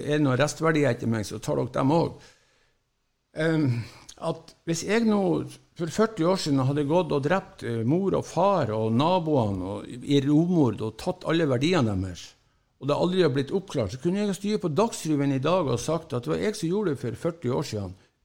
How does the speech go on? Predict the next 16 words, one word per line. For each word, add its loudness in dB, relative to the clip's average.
uten 0
at 0
jeg 0
har 2
blitt -2
straffet. -6
Fordi 2
at 2
vi -2
har 2
foreldelsesregler 0
når -2
det -2
gjelder -2
alvorlige 0
forbrytelser. -8